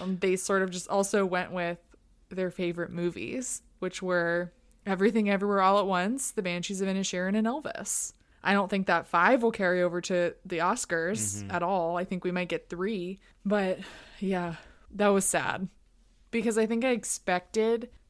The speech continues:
Speaker 1: them to, I don't know, to do something different. But that's a mistake that I made by expecting that.
Speaker 2: Yeah, the Boz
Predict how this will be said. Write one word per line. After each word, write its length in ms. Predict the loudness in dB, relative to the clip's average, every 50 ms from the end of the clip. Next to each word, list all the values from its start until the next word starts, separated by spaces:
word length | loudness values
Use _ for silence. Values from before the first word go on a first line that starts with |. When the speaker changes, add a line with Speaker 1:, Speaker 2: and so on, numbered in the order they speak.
| -8
Speaker 1:
them 400 | -4 -2 -2 -2 -2 -4 -4 -4
to, 680 | -4 -4 -2 -2 -2 -2 -2 -4 -4 -4 -6 -6 -8 -10 _ _ _ _ -8
I 60 | -6 -4
don't 140 | -4 -4 -2 -2
know, 160 | -2 -2 -4
to 120 | -4 -4 -2
do 120 | -2 -2
something 280 | -2 -2 -2 0 0 0
different. 440 | 0 -2 -4 -6 -8 -8 -8 -12 _ _ _ -8
But 360 | -4 -2 -2 -2 -2 -4 -8 -14 _ -4
that's 220 | -4 -4 -2 -2
a 40 | -4
mistake 400 | -2 -2 -2 -2 -4 -4 -4 -4
that 140 | -6 -6 -4
I 160 | -4 -4 -4
made 260 | -4 -6 -8 -8 -8
by 140 | -8 -8 -6
expecting 640 | -6 -6 -8 -8 -8 -8 -8 -8 -10 -10 -10 -10 -12 -8 -6
that. 260 | -6 -4 -4 -6 -8 -12 -20 -20 _ _ _
Speaker 2:
Yeah, 240 | -2 2 4 4 4
the 120 | 2 0
Boz 640 | 0 2 4 4 4 4 2 0 -2 -4 -4 -6 -6